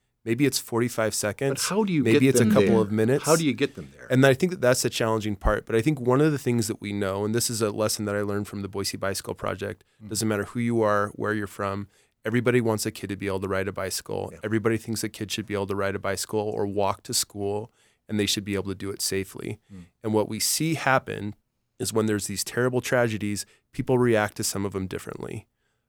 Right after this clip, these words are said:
Speaker 1: When Jaden was hit, uh, walking to school, riding a skateboard to school, um, and killed, um, by a driver that ran a red light, the community reacted in a way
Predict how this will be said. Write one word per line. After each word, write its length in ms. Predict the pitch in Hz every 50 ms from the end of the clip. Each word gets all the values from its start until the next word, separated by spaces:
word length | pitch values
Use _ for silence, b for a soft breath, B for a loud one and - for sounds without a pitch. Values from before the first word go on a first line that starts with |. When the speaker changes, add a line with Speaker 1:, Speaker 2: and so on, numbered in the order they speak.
| _ _ -
Speaker 1:
When 220 | 113 107 101 98
Jaden 280 | 92 - 107 113 120 123
was 200 | 123 120 - -
hit, 280 | - 113 110 113 - _ -
uh, 180 | 104 98 98 98 98
walking 460 | 101 98 98 101 - - 110 110 107
to 240 | - - 117 117 113
school, 420 | - - - 107 98 95 95 101
riding 240 | 101 98 101 101 110
a 40 | 113
skateboard 500 | - - - 110 101 _ - 107 98 -
to 180 | - - 110
school, 580 | 113 - - - - 98 98 98 101 101 - - _ _ _ _ _ _ _ _ _
um, 260 | - 104 101 101 101 -
and 220 | - 110 110 120 117
killed, 460 | - - 101 92 92 98 113 120 - _ _
um, 240 | - 95 98 95 95
by 120 | 92 95 92
a 60 | 95
driver 340 | 95 - 101 101 101 98 110
that 140 | 98 95 95 -
ran 220 | 95 95 101 107
a 40 | 107
red 220 | 107 110 110 98
light, 300 | 104 98 95 98 101 - _ - _ _ -
the 60 | 107
community 440 | - - - 117 113 113 113 113 110
reacted 480 | 107 107 104 98 101 98 - - 110 98
in 140 | 101 98
a 60 | 98 95
way 380 | 95 98 95 98 98 101 -